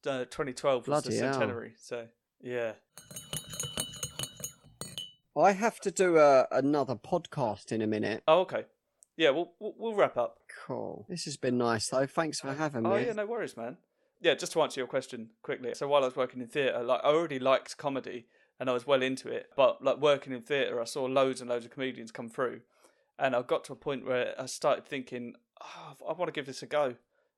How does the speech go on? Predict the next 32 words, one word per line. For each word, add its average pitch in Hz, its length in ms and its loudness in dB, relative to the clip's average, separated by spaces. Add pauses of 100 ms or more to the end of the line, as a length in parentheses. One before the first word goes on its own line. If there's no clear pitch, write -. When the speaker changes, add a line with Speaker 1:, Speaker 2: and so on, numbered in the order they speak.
(100)
Speaker 1:
And, 123 360 -4 (100)
uh, 127 80 -4 (240)
and 127 160 -4
then, 127 160 -4
yeah, 131 200 0
sort - 220 -12
of 127 120 -14
one 135 180 -4
thing 123 320 -6 (180)
fell 139 200 -2
apart 131 320 0
and 131 80 -6
then 123 100 -4
another 127 180 -2
thing 127 200 -10
fell 135 160 0
apart 131 260 0
in 127 60 -10
my 127 80 -4
life. 135 340 -2 (480)
So - 160 -2
I 135 60 2
thought, 139 180 -6
"Well, 143 140 -2
fuck - 240 -6
it, - 100 -10
I'll, 120 140 -10 (180)
I'll 135 80 -18
give 123 140 -12
it 104 60 -12
a - 20 -16
try." 131 220 -2